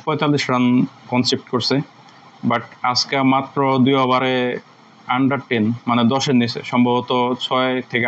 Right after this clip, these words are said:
আট হবে রান সে দিছে, এটা খুবই ভালো। আবার পুরা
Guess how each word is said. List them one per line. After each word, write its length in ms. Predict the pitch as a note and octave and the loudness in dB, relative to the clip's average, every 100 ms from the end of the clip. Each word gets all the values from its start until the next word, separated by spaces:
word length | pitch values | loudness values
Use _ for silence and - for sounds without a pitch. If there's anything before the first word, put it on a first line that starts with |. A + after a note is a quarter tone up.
| A#2+ | -2
আট 80 | A#2 - | -4 -2
হবে 160 | A2 A#2 - | -2 -4 -6
রান 140 | A#2+ A2 - - - - - - - - - | -2 -2 -4 -16 -20 -20 -20 -20 -20 -20 -14
সে 140 | - A#2+ A#2 A2+ - | -4 0 0 -4 0
দিছে, 240 | B2 A2 A#2+ - - - - - - - - | 0 2 -2 -4 -16 -20 -20 -20 -20 -16 -4
এটা 120 | C3 B2 | -4 0
খুবই 180 | C3+ B2+ | 2 4
ভালো। 180 | C3 C#3 D#3+ D#3 B2+ | 4 2 0 0 0
আবার 180 | B2+ B2 | 0 -2
পুরা 220 | - C3+ | -2 0